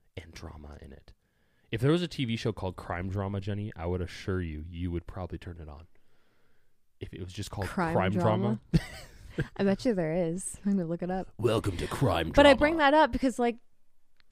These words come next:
Speaker 2: you're sitting and you, you read some of Plato's teachings or Socrates or whoever, some Greek philosopher.
Speaker 1: All of them.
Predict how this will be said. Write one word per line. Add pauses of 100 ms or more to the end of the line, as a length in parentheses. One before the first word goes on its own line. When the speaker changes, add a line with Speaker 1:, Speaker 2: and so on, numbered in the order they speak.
(140)
Speaker 2:
you're
sitting
and
you,
you
read
some
of
Plato's (220)
teachings
or
Socrates
or
whoever, (140)
some
Greek
philosopher. (100)
Speaker 1:
All
of
them.